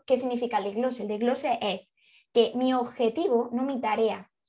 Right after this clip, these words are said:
mi objetivo para el sigui-, para este trimestre, por ejemplo, para los próximos dos meses, mi objetivo es publicar mi web y que esté operativa para consulta de mi cliente o para incluso venta, incluso si, si tu producto lo,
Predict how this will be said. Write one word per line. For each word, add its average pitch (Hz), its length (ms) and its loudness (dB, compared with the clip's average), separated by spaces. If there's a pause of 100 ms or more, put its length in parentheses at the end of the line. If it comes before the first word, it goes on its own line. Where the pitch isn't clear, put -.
(320)
mi 214 180 -4
objetivo 208 800 -2
para 208 260 4
el 190 60 -2
sigui-, 214 400 -4
para 196 160 0
este 240 180 0
trimestre, 240 500 2
por 196 120 -4
ejemplo, 240 380 0
para 190 180 -2
los 185 120 -2
próximos 240 460 -2
dos 240 160 4
meses, 233 520 0 (580)
mi 226 160 4
objetivo 247 480 2
es - 360 4 (360)
publicar 240 600 4
mi 233 200 4
web 208 300 2 (1080)
y 202 120 -2
que 202 80 2
esté 240 340 2
operativa 202 840 -2
para 208 220 -4
consulta 240 480 0
de 233 80 2
mi 233 100 4
cliente 262 600 -2
o 196 140 -2
para 190 200 0
incluso 190 440 -4
venta, 240 520 2
incluso 202 500 -4
si, 220 360 -8
si 202 280 -4
tu 202 120 -4
producto 196 400 -2
lo, 185 400 0